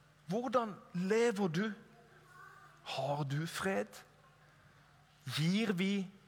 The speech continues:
fred? Eller lar vi den, har den onde røve det fra våre hjerter? Og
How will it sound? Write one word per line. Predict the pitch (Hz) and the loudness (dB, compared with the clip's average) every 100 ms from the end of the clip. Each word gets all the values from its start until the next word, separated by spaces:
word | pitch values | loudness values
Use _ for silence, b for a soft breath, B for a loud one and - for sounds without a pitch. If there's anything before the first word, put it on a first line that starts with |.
| - | -12
fred? | - - 170 220 190 - - - - - - b b b b - | -2 4 6 4 2 -6 -12 -18 -20 -20 -20 b b b b -4
Eller | 151 180 | 2 4
lar | 165 170 | 4 2
vi | 170 | 2
den, | 165 151 | 0 0
har | - 175 175 | 4 4 4
den | 160 - | 2 0
onde | 151 170 151 123 | 2 2 2 4
røve | 147 151 160 156 175 156 | 4 6 4 4 2 2
det | 156 | -2
fra | - - 143 147 | -6 0 2 2
våre | 135 123 123 127 131 B B B B B | 0 0 0 0 -2 B B B B B
hjerter? | 147 - - - - - - - - - _ - _ | -4 -4 -4 -8 -8 -12 -20 -20 -20 -20 _ -20 _
Og | - | -6